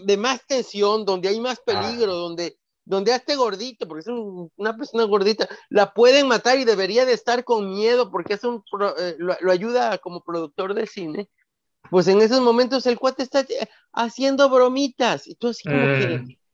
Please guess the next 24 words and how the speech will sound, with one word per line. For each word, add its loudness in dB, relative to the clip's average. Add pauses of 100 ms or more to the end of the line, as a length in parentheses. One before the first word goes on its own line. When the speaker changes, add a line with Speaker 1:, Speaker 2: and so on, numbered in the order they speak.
(120)
Speaker 1:
a 2
ver, 4 (280)
eh, -12
eh, -12 (500)
en 4
vez 6
de 2
preocuparme 4
por 2
los 4
personajes, 0
¿esto -6
qué -14
jais? -2
O 0
sea, 4
¿para 2
qué -4
me -6
Speaker 2:
Te -6
saca 4
la 4
Speaker 1:
eso? 0
Speaker 2:
trama. 0